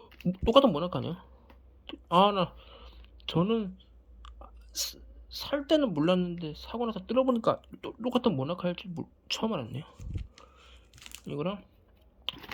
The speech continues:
사실은 전 캐로로보다 포켓몬 빵을 더 원했었는데, 포켓몬 빵이 다 파-, 품절된 탓인지 안 팔더라고요. 우선 이렇게라도 사왔습니다. 이거 맥앤치즈,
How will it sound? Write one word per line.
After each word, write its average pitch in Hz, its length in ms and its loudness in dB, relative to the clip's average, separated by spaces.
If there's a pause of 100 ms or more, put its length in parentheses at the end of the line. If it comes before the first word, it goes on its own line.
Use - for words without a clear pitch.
(140)
사실은 233 640 -2
전 160 260 -2
캐로로보다 226 720 0 (440)
포켓몬 247 560 -2
빵을 185 300 -4
더 139 220 -6 (2250)
원했었는데, 156 840 2 (260)
포켓몬 233 420 0
빵이 180 240 2
다 - 220 -6
파-, - 180 -10 (100)
품절된 226 520 2
탓인지 - 340 -2
안 117 140 -2
팔더라고요. - 560 -6 (640)
우선 151 320 0
이렇게라도 170 540 -2
사왔습니다. 185 640 -6 (2250)
이거 180 220 2
맥앤치즈, 202 960 -2